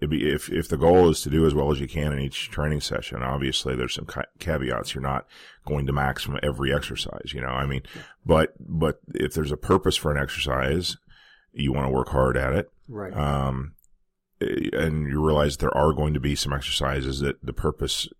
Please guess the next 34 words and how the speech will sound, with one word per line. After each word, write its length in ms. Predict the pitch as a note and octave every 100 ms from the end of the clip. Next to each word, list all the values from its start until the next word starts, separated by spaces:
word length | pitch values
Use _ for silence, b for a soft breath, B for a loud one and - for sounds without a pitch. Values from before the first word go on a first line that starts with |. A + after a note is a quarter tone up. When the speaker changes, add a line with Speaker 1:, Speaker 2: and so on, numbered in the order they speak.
| _
Speaker 1:
of 100 | -
that 160 | C2 C#2
exercise 440 | C#2 - C#2+ C2+
is 80 | C2
not 200 | C2+ C2
necessarily 680 | C#2 C#2 C#2 - C2+ C2 C2
to 520 | - - E2 D2 C2+ -
go 160 | D2
to 80 | B1+
maximum 640 | C#2 D2 - - C2+ C2+
and 320 | C2+ A#1+ A1+ -
hit 180 | - -
your 80 |
maximum 380 | C#2 C2+ - B1+
weight. 260 | C2+ F2+ C2
It's 120 | -
for 140 | - -
some 160 | C2+
other 160 | B1+ B1+
reason, 340 | D#2 A2 C2
but 160 | B1+ - B B B B B B B B B B
it's 140 | - -
just 200 | C3 -
by, 360 | G#2 F#2 F#2
by 180 | E2+ F#2
look 240 | F#2 G#2 G#2
and 100 | F2
by 120 | E2
feel 340 | G#2 B2 G#2
in 60 | F2
that 160 | E2+
training 320 | - G#2 A#2 G#2
session. 560 | - D#2 - E2+ G#2 - -
Um, 500 | D#2+ D#2 D2 D2